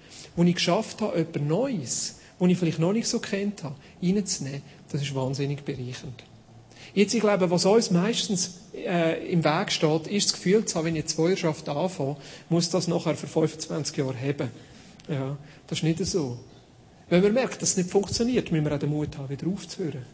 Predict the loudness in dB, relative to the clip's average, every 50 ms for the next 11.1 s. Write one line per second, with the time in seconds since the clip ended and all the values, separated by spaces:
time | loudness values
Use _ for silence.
0 | -20 -20 -20 -20 -20 -20 -18 -8 -2 0 0 0 2 2 2 4 4 2 2 2
1 | 2 0 0 0 0 0 0 0 -2 -2 -2 -2 -2 -2 0 -2 -2 -2 -2 -2
2 | -2 -2 -2 -2 -4 -2 -2 -2 -2 -2 -4 -4 -4 -4 -4 -4 -6 -8 -8 -12
3 | -12 -10 -10 -10 -12 -14 -18 -20 -20 -20 -20 -20 _ _ _ _ _ -20 -20 -20
4 | -18 -4 2 4 4 6 6 4 2 2 0 0 2 2 2 2 2 2 0 0
5 | 0 0 0 0 0 0 0 0 0 0 0 -2 -2 -2 -2 -2 0 2 4 4
6 | 6 6 4 2 0 -2 -2 -2 -2 -4 -6 -2 -2 -2 0 0 0 0 -2 -4
7 | -4 -2 0 0 0 0 0 -2 -2 0 0 0 0 -2 -4 -4 -4 -4 -4 -2
8 | -2 0 0 0 0 -2 -4 -6 -6 -6 -6 -6 -6 -6 -8 -12 -12 -12 -10 -12
9 | -12 -14 -18 -20 -20 -20 -20 -20 -20 -20 _ _ -20 -20 -10 -8 -6 -6 -4 -6
10 | -6 -4 -4 -4 -4 -2 -2 0 0 0 0 -2 -2 -4 -2 -2 0 0 0 0
11 | -2 -4